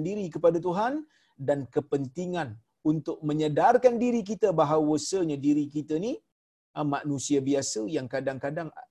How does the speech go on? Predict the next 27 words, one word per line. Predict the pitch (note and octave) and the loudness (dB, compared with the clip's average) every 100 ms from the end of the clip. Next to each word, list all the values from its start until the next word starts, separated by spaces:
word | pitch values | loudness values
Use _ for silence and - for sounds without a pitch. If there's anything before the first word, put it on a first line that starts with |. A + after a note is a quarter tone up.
| C#3+ | -4
yang, | C3+ C#3 | -2 0
yang | C3+ A#2 C3 | -2 0 -2
banyak | A3 A3+ - E3 | -2 -4 -2 4
kelemahan | D#3 D3+ D3+ F#3 D3+ | 4 4 -2 -4 -4
yang | C#3 D3 | -4 -4
mana | D3+ - | -4 -2
kadang-kadang | C#3 C3+ C#3+ D3+ A#2 | -4 -4 -6 -8 -8
kita | B2+ B2 A#2 | -6 -4 -6
lupa. | A2 - G2 _ _ _ _ - | -8 -14 -14 _ _ _ _ -6
Ya, | D#3 | -2
kadang-kadang | C#3 C#3+ F3 G#3 | -2 0 -2 2
biasalah | F#3 - B2+ A#2 | 0 0 -4 -2
kita | C3+ D3+ | 0 2
lupa | D3+ D3 B2+ | 2 0 -4
manusia | D3 E3 C3+ B2 E3+ | 0 0 2 0 2
kan. | D#3 G#2 _ _ - | 0 -4 _ _ 6
Saya | G#3+ G#3+ | 8 8
pun | E3 C#3+ | 6 2
kadang-kadang | C3 C#3 C3+ D#3+ | 2 2 4 2
lupa. | E3+ D#3+ B2 G#2+ _ _ - | 2 2 0 -2 _ _ -4
Kadang-kadang | D3 D3+ E3 D3+ | 0 2 2 2
kita | D#3 D#3 E3+ | 2 2 0
ni, | G#3 A3 B3 _ _ - | 0 -6 -10 _ _ -2
ha, | D3+ | 4
bila | D3 C#3+ C#3+ | 4 6 4
dah | C3+ | 4
ada | C#3 | 4